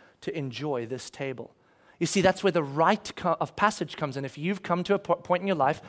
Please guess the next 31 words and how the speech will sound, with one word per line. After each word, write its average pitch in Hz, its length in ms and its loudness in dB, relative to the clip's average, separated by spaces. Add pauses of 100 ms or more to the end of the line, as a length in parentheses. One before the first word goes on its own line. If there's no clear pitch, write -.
(260)
where 151 140 -4
you 165 60 0
know 160 200 4
Christ 165 480 0
and 143 100 -6
you 160 120 -2
wanna 170 160 -2
come 151 180 -8
remember 135 360 -6
him, 160 160 -4
then 131 180 -8
this 156 320 -2
is 147 160 -6
a - 20 -6
table 127 500 -8 (240)
that 135 120 -4
is 127 160 -8 (400)
for 247 480 0
you 226 480 -2
and 139 120 -2
for 202 300 -6
me. 180 380 -6 (1080)
It 170 60 -6
doesn't 247 220 8
matter 196 200 6
what 185 160 6
church - 260 -2
you 156 60 -6
belong 165 280 2
to, 180 140 2
what, 151 200 2